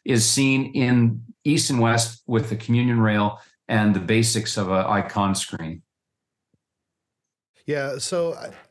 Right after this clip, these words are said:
Speaker 2: I, I've seen this. I've seen, like, exactly what you're talking about, like, the English churches with the rood screen. The, I mean, as little as four or five hundred years ago, you would still have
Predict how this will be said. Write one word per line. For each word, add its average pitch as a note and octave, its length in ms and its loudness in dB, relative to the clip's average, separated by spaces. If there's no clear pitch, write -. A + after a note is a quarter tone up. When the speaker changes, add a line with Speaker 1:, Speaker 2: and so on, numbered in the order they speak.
Speaker 2:
I, F#3 220 -4
I've - 80 -4
seen A#3+ 260 -4
this. B2+ 200 -4
I've C3 140 -6
seen, E3 240 -4
like, C#3 160 -6
exactly C#3 420 -4
what B2+ 40 -2
you're A#2+ 60 -6
talking B2+ 300 -6
about, A#2 180 -4
like, A#2 200 -6
the A2+ 180 -8
English C3+ 400 -6
churches B2 400 -8
with A#2 80 -8
the A#2 80 -8
rood A#2 300 -6
screen. A2 420 -8
The, F3 240 -4
I F3 60 -4
mean, E3 220 -4
as D3+ 260 -4
little F#3 300 -2
as D#3+ 520 -2
four F3 340 -6
or E3 60 -4
five D#3+ 320 -8
hundred D3 240 -6
years F3+ 220 -4
ago, A#2+ 360 -4
you C#3+ 80 -8
would D3+ 120 -6
still E3 300 -4
have A#2+ 480 -6